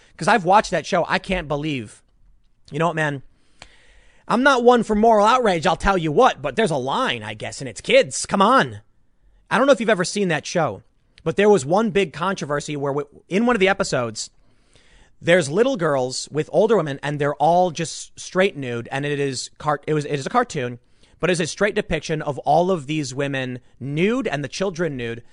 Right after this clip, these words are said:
And the point was, they were trying to be, like, they claimed it was body positivity.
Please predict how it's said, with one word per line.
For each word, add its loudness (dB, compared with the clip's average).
And 0
the -2
point -2
was, -8
they 0
were 0
trying -2
to -2
be, -6
like, -6
they -2
claimed -2
it -2
was -4
body -2
positivity. -8